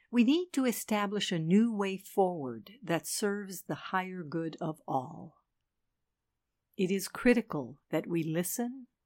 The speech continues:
take heed, and act upon the wisdom of ancient prophecies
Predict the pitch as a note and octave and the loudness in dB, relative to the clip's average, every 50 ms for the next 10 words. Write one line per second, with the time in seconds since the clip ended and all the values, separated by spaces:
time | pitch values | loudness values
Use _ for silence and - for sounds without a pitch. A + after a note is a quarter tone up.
0 | _ _ _ _ _ _ _ _ - - F#3+ G3 G3 - - - - A3 G3+ G3 | _ _ _ _ _ _ _ _ -2 2 4 4 4 2 -6 -4 -2 0 0 0
1 | G3 G#3 G3+ G3+ - - _ _ _ _ - _ - - F#3+ F#3+ G#3 G3+ - G3 | -4 -8 -12 -12 -18 -20 _ _ _ _ -20 _ -4 0 0 0 0 0 0 0
2 | G#3 B3 C4+ - - - C#4 C4+ - - A#3 A3+ A3 A3 A3 G#3+ F3 F#3+ A3+ A#3 | 0 0 0 -4 -4 -6 -6 -4 -2 -2 -2 -2 -2 -4 -8 -4 0 2 2 2
3 | - - - E3 D3+ D3+ C#3+ - D#3+ E3 F#3 F#3 - - G3 F#3 - - G#3+ G3 | 0 -4 -6 -8 -8 -8 -6 -6 -4 -4 -4 -6 -6 -6 -6 -8 -6 -2 0 0
4 | G3+ G3+ - F3+ - - C#3+ C3 B2 B2 B2 - - - | 0 -2 -8 -12 -10 -8 -8 -8 -8 -8 -10 -12 -14 -18